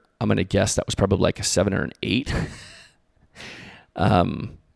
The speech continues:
and, uh, and, and that's what she has to evaluate, is how intense it was and where she was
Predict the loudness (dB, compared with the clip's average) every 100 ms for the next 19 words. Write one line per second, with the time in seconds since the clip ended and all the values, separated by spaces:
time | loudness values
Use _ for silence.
0 | _ 2 4 2 2 4 6 6 4 2
1 | 2 2 4 4 6 4 2 4 4 6
2 | 8 8 6 6 8 6 4 0 -8 -20
3 | -20 -20 -20 _ _ _ 4 4 4 0
4 | 4 6 6 2 2 0 2 2 0 0
5 | 0 2 2 2 2 2 2 0 -6